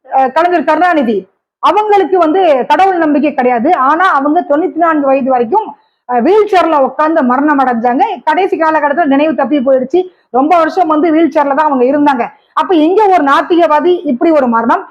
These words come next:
இங்க ஒரு ஆத்திகவாதி இப்படி ஒரு மரணம். நீங்க அதை தாண்டி, அஹ், பாமர மக்கள்ல கூட நீங்க எடுத்துக்கோங்க,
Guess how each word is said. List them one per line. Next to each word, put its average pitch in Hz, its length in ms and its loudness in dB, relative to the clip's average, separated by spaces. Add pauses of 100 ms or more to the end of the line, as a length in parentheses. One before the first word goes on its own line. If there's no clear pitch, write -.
(140)
இங்க 349 260 2
ஒரு 330 140 2
ஆத்திகவாதி 285 580 0
இப்படி 302 340 0
ஒரு 269 160 2
மரணம். 254 420 -2 (200)
நீங்க 320 320 2
அதை 262 240 0
தாண்டி, 349 600 2
அஹ், 233 220 -2
பாமர 403 400 2
மக்கள்ல 320 400 0
கூட 311 140 0
நீங்க 277 220 2
எடுத்துக்கோங்க, 254 400 -2